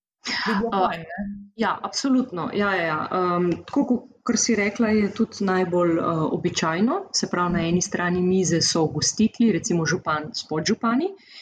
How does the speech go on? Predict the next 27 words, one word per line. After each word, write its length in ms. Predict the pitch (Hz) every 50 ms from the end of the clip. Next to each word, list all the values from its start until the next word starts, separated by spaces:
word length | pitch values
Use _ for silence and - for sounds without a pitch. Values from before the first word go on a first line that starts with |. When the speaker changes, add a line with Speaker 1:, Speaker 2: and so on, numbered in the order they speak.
| - _
Speaker 2:
na 120 | 202 202 190
drugi 300 | 175 247 - 233 254 277
strani 460 | - - 233 208 196 196 220 226 208
so 200 | - - 202 190
pa 280 | - - 202 185 175 -
gostje, 600 | - - 180 185 175 170 170 - - - 165 156
recimo, 400 | 151 151 - - 185 180 175 165 160 160 156 156 151
em, 420 | 156 160 156 156 151 151 151 151 151 151 151 - - -
župan, 540 | - 170 175 175 170 - 175 160 156 151 151
eh, 280 | 151 156 156 151 151 151 151 147 147 147 147
ne 120 | 151 151
vem, 160 | 143 143 135 - _ _
Berlina 520 | - - 185 180 202 202 233 285 330 320 294
pride 360 | - - 277 262 214 233 220
za 160 | 190 175 180 175
svo-, 400 | - - - 180 175 165 165 -
za 220 | 170 170 - 170
svojo 280 | 165 - - 165 160 165
delegacijo, 640 | 160 156 156 143 147 - - - - - - 302 311 - - - _ _
jih 180 | _ 220 214 -
boš 160 | 214 220 190
dal 240 | 180 196 185 190 190
na 100 | 190 190
drugo 300 | - 185 190 175 175 175
stran 440 | 170 - - - 160 156 156 156 151 - - _
mize 400 | _ 208 196 185 180 160 151 147
sedeti. 400 | - - - 147 147 147 143 -